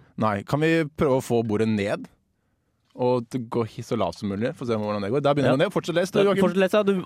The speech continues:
Speaker 2: avbrøt meg midt, midt i her, verdens første cheerleader her oppe.
Speaker 1: Å ja, sorry.
Speaker 2: Men, eh, jeg fortsetter, jeg skal bare, eh, igjen fortelle det. Det er, eh, følgende. Ra, ra, ra! Skoomar!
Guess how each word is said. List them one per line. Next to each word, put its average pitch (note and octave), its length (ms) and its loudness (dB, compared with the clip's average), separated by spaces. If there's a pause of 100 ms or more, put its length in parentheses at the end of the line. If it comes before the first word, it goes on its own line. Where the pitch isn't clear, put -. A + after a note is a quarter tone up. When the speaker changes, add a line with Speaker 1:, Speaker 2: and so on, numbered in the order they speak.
Speaker 2:
avbrøt B2+ 240 2
meg E3 160 2
midt, D#3 140 -2 (180)
midt - 240 -8
i C#3 100 4
her, A2+ 300 2
verdens B2 400 0
første A#2 240 -2
cheerleader F2+ 400 0
her F2+ 240 2
oppe. - 160 -6
Speaker 1:
Å E3 60 2
ja, E3 40 -2
sorry. C3+ 380 -2
Speaker 2:
Men, E3+ 160 4
eh, E3+ 240 2
jeg E3 80 2
fortsetter, D#3+ 480 0
jeg D3 280 2
skal C3 120 -6
bare, A2+ 220 4 (260)
eh, G#2 320 2
igjen G2 160 -2 (100)
fortelle G#2+ 320 -2
det. C3 140 0
Det D#3 80 2
er, A#2+ 240 2
eh, A#2 240 2 (340)
følgende. B2 300 0 (240)
Ra, G3+ 240 4 (140)
ra, A3 180 4 (100)
ra! A3+ 200 4 (360)
Skoomar! B2 1300 2